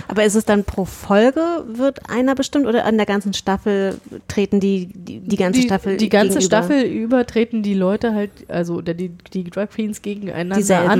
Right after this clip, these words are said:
Speaker 2: an, genau, immer die
Speaker 1: Mhm.
Speaker 2: gleichen irgendwie und die, ne, das ist dann quasi wie so ein, naja, wie bei Germany's Next Topmodel auch, jede Woche geht einer oder
Speaker 1: Okay.
Speaker 2: zwei, so.
Speaker 1: I don't have a photo for you today.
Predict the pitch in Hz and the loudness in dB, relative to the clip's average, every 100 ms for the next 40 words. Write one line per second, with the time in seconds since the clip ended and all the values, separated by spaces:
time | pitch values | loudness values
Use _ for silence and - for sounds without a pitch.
0 | 254 196 - - - 320 160 196 247 190 | 4 2 -2 -2 0 2 2 4 4 6
1 | 226 220 320 - 277 269 262 254 226 214 | 6 4 2 -2 -2 -2 0 2 2 2
2 | 202 175 170 165 165 175 151 - - - | -2 -4 -6 -2 2 2 0 -6 -6 -2
3 | 165 151 160 160 160 170 160 - - 185 | -2 0 -2 -2 0 0 -2 -6 -2 0
4 | 202 214 262 220 185 190 185 196 190 202 | 2 2 2 2 0 -2 -2 -2 -2 -2
5 | 190 165 - 156 175 170 160 165 190 - | 0 0 0 0 2 2 2 0 0 0
6 | 170 - - 143 143 113 - 180 - - | -4 -2 -4 -2 -2 -4 -6 -6 -6 -8
7 | - - - - 143 - - - - - | -10 -10 -16 -14 -12 -12 -16 -20 -20 -20
8 | - 180 160 156 160 180 - 196 196 196 | -10 -4 -2 -2 -4 -8 -10 -8 -6 -8
9 | - 175 175 - - 165 | -8 -10 -10 -12 -12 -12